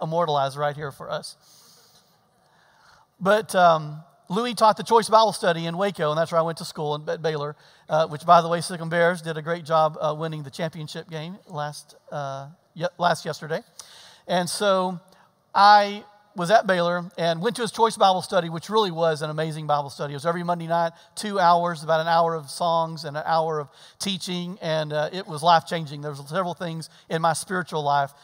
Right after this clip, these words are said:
that I gained. So I always attributed to Louis that he was one of my mentors,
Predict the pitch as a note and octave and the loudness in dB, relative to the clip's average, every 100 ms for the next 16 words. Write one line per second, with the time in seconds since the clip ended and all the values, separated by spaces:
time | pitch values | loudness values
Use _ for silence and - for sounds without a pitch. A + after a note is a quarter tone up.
0 | _ - E3+ D#3+ D3 E3 D3 - E3 G3+ | _ -4 2 2 2 -2 -4 -2 0 2
1 | A#3 A3 E3+ - - A3+ F#3+ D#3+ D3+ D3 | 0 0 -4 -10 -10 -10 -8 -8 -8 -10
2 | - E3+ D3+ E3+ F3+ A3 E3 D#3+ D3+ F3+ | -14 -12 -12 -10 -6 -4 -4 -6 -6 -8
3 | D#3+ D#3+ D#3 D3 E3 G#3+ E3 D#3 D3+ | -6 -6 -4 -4 -4 -8 -10 -12 -14